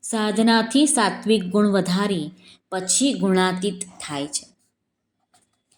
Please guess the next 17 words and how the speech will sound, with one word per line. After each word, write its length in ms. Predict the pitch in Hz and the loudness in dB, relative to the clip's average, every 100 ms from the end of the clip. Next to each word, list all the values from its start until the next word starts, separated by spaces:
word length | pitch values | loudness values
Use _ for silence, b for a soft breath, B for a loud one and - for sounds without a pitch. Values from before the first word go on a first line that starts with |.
| _ - | _ -4
હવે 340 | 196 202 190 | 0 2 2
લેખક 380 | 185 180 190 185 | 0 0 -2 -2
આગળ 260 | 175 170 180 | 0 0 0
વધે 320 | 175 180 196 | 0 0 -2
છે. 420 | - 170 151 - _ _ _ _ _ - - - - | -2 -4 -8 -16 _ _ _ _ _ -20 -18 -14 -4
ગીતાના 880 | 190 208 226 208 208 208 202 202 202 196 | 0 0 2 0 2 2 2 0 -2 0
કર્મના 580 | 190 190 185 185 180 | 0 0 0 0 0
સારમાં 680 | 180 185 175 185 175 147 - - B B B B | 2 2 0 0 -2 -4 -8 -14 B B B B
આગળ 280 | 175 175 180 | -4 0 0
લેખક 420 | 175 180 180 185 | 2 0 -2 -6
કહે 280 | 208 190 214 | -2 0 0
છે, 400 | - 185 160 - | 0 -2 -4 -4
ક્ષમતામાં 760 | - 185 180 180 202 214 220 214 | 0 2 4 2 0 0 0 0
રહીને 680 | 196 180 190 190 208 233 240 | 0 0 0 0 0 0 2
કર્મ 320 | 180 165 175 | 0 0 -2
કરવા 560 | 180 170 160 175 156 - | -2 -2 0 -2 -2 -6
એટલે 460 | 156 180 190 262 | -8 0 0 0